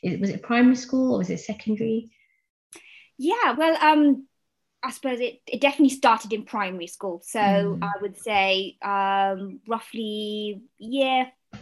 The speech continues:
Speaker 2: five, I think,
Speaker 1: Right. Mm.
Speaker 2: when I really had that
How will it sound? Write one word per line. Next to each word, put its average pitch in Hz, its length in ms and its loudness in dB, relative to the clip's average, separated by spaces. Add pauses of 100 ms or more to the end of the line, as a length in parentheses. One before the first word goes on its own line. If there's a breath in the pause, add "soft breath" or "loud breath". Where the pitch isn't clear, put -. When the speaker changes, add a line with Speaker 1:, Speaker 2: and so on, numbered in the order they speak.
(200)
Speaker 2:
five, 220 360 -2 (460)
I - 60 -18
think, 262 360 -2
Speaker 1:
Right. 202 100 -12 (320)
Mm. 190 80 0
Speaker 2:
when 226 420 2
I 220 80 -4
really 226 240 -2
had 226 240 -4
that 175 160 -2